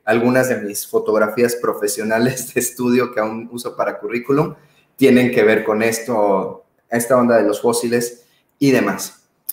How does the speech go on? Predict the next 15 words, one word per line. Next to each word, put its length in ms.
Ahora, 540
¿por 180
qué 100
toda 300
esta 180
historia? 720
Pues 300
es 500
porque 380
tengo 300
que 80
hablarles 440
de 100
esta 280
película. 400